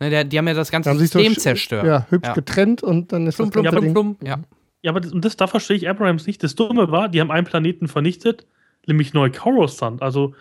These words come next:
Speaker 3: den neuen Sitz der Republik haben sie vernichtet.
Speaker 1: Mhm.
Speaker 3: Also es gibt keinen Kanzler, also es gibt niemanden mehr. Das ist kaputt.
Speaker 1: Ja,
Speaker 3: Also
Speaker 1: ja,
Speaker 3: das,
Speaker 1: okay.
Speaker 3: das kommt im Film überhaupt nicht rüber.
Speaker 1: Nee.
Speaker 3: Die haben im Endeffekt die Haupt-, die Hauptstadt oder den Hauptplaneten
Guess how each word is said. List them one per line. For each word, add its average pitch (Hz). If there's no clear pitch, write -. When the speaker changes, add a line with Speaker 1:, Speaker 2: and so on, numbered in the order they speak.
Speaker 3:
den 156
neuen 214
Sitz 175
der 143
Republik 147
haben 165
sie 143
vernichtet. 131
Speaker 1:
Mhm. 139
Speaker 3:
Also 147
es 143
gibt 269
keinen 160
Kanzler, 147
also 147
es 160
gibt -
niemanden 160
mehr. 117
Das 135
ist -
kaputt. 175
Speaker 1:
Ja, 139
Speaker 3:
Also 208
Speaker 1:
ja, 208
Speaker 3:
das, 190
Speaker 1:
okay. -
Speaker 3:
das -
kommt 185
im 185
Film 202
überhaupt 175
nicht 240
rüber. 165
Speaker 1:
Nee. 156
Speaker 3:
Die 131
haben 208
im 214
Endeffekt 214
die 180
Haupt-, -
die 156
Hauptstadt 190
oder 160
den 147
Hauptplaneten 160